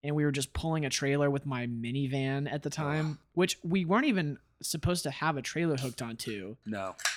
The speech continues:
Speaker 1: I went to U-Haul and had them install a trailer hitch
Speaker 2: Really?
Speaker 1: on this Windstar minivan.
Speaker 2: Uh-uh.
Speaker 1: And let me tell you, it did not enjoy pulling the trailer. It, it got the job done, but it was, like,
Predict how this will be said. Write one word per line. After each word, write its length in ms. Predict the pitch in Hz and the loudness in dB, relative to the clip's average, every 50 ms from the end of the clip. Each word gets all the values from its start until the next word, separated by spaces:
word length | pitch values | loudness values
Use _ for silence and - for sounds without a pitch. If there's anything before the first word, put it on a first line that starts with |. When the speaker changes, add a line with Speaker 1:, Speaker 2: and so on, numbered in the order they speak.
| - - _ _ _ _ _ | -8 -14 _ _ _ _ _
Speaker 1:
I 220 | 127 147 175 185 185 | 4 6 6 6 6
went 200 | 175 180 160 156 | 4 4 2 -2
to 60 | 151 | 0
U-Haul 420 | 147 147 170 175 156 156 151 143 | 2 2 2 4 4 2 2 2
and 100 | 139 131 | 0 -2
had 320 | 131 - - 143 147 156 151 | -4 -4 -2 0 0 0 0
them 140 | 151 139 | 0 0
install 520 | 131 135 135 - - - 135 135 135 135 127 | -2 -2 0 0 0 0 2 2 2 0 0
a 40 | 117 | -2
trailer 380 | 110 - - 143 135 131 127 117 | -2 -2 -2 0 0 -2 -2 -4
hitch 460 | - - 120 110 95 - - - 95 98 | -6 -6 -8 -8 -6 -2 -2 0 0 2
Speaker 2:
Really? 420 | 104 110 113 117 117 110 104 98 | 2 2 2 4 2 2 2 4
Speaker 1:
on 180 | 98 156 156 156 | 4 4 4 4
this 220 | 156 151 139 - | 2 0 0 0
Windstar 760 | 143 139 135 147 147 156 170 165 170 - 165 151 151 143 147 143 | 0 0 2 2 2 4 4 2 4 4 6 6 6 4 2 2
minivan. 800 | 139 139 139 151 156 147 156 156 160 160 160 170 180 180 - - - - | 0 0 0 0 0 2 0 0 0 2 2 4 4 4 2 0 -2 -2
Speaker 2:
Uh-uh. 220 | 117 117 110 101 - - _ _ _ - | 0 0 0 -2 -4 -8 _ _ _ -6
Speaker 1:
And 240 | 135 143 143 143 - _ | -4 -2 -2 -4 -4 _
let 120 | 165 165 165 | -2 0 0
me 80 | 175 165 | 0 0
tell 180 | - 170 160 | 0 0 2
you, 160 | 160 147 143 139 | 2 2 2 2
it 100 | 139 135 | 2 0
did 140 | 143 135 | -2 -2
not 340 | 135 143 139 135 131 131 120 - - - _ _ _ _ _ _ _ _ _ _ _ - | -2 -2 -2 -2 -2 -4 -6 -10 -16 -20 _ _ _ _ _ _ _ _ _ _ _ -2
enjoy 580 | 165 156 151 131 139 147 139 143 139 139 135 135 | 0 0 2 2 4 4 4 4 2 2 2 0
pulling 280 | - - 143 135 131 131 | 0 0 0 0 -2 -2
the 60 | 127 | -4
trailer. 440 | 120 - - 120 117 117 107 104 - | -4 -4 -4 -4 -4 -6 -8 -10 -2
It, 220 | - 165 180 165 - - - - | 0 2 2 2 -2 -8 -16 -8
it 100 | - 175 | -4 0
got 160 | 170 220 175 | 0 0 0
the 80 | - 175 | 0 0
job 320 | 147 160 151 156 180 175 | 0 2 2 2 2 2
done, 360 | 170 196 196 196 202 202 202 - - - - _ _ _ _ _ _ | 2 0 2 2 2 0 -2 -4 -6 -14 -20 _ _ _ _ _ _
but 100 | 147 135 | 0 2
it 40 | 143 143 | 2 2
was, 160 | 143 139 123 127 | 2 0 -2 -4
like, 280 | 127 117 113 107 - | -6 -6 -8 -10 -12